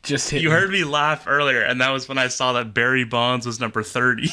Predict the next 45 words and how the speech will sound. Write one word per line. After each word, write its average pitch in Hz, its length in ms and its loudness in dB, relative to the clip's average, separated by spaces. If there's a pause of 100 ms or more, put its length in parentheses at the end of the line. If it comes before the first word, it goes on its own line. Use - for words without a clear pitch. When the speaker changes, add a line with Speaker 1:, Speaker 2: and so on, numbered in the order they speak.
Speaker 2:
<laughs> 139 180 0
Speaker 1:
What 170 200 4
a, 160 280 4
what 156 180 0
a 143 40 -2
heel 185 360 4
Speaker 2:
He's 156 120 4
a 180 80 2
real 170 320 2
Speaker 1:
entrance. 143 140 -4
Speaker 2:
number 139 320 0
thirty 135 400 0
in 123 80 0
the 117 120 0
Rumble 117 380 -2
guy. 113 540 -2
Speaker 1:
So - 180 -10
now 127 120 -4
I 131 40 -2
have 131 120 -4
to 135 80 -8
knock 120 280 -6
these 120 180 -2
guys 117 280 -6
out 113 180 -8
one 110 220 -12
by 113 160 -4
one. 104 420 -10 (220)
Tomlinson 127 520 -6
out 95 180 -10
first. - 200 -12
Speaker 2:
That's 104 220 -6
right. 104 260 -4 (1000)
Okay, 101 340 -4
Tomlinson's 131 560 -4
out 131 160 -2
first. 147 460 -6
We'll 123 80 -12
put - 240 -8
him 131 280 -4
as 113 260 -10
the 107 160 -14
fifth - 420 -14
place 117 300 -8
entrant. 151 560 -8